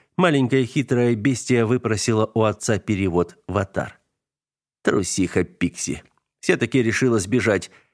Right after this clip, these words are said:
Такая же отчаянная, как свои сестры. Я догоню, будь уверена. Догоню и заставлю пожалеть о каждом сделанном шаге.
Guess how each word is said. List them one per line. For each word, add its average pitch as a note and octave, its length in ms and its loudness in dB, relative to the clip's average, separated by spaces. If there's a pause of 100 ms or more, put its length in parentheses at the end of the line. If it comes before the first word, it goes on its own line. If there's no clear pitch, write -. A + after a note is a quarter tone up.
(120)
Такая C3 360 0
же G2+ 120 0
отчаянная, A#2 800 0
как F#2+ 200 -4
свои G#2+ 340 0
сестры. - 560 -6 (380)
Я E3 200 2
догоню, A2+ 680 0
будь F2+ 240 -2
уверена. F#2+ 540 0 (600)
Догоню D#3+ 420 2
и D#3 40 2
заставлю C#3+ 540 2
пожалеть C#3 500 0
о F2+ 80 0
каждом G2+ 480 0
сделанном G2 540 0
шаге. G2 460 -2